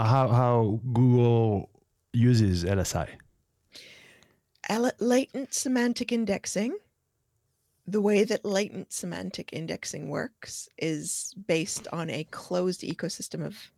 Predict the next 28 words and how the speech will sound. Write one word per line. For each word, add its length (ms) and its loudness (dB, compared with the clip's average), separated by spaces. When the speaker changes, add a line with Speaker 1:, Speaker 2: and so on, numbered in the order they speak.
Speaker 2:
documentation. 680 -6
Speaker 1:
No, 80 0
no, 140 2
no, 60 4
the 100 0
story, 320 2
the 120 2
story. 500 2
Why 420 4
did, 200 2
because 260 2
S 300 2
E 80 4
Os 320 2
never 280 4
read 260 4
the 160 4
end 240 2
of 140 0
the 80 2
sentence, 560 -2
and 120 4
they 80 6
create 360 2
myth. 280 0
The 80 4
story 540 2
is, 540 4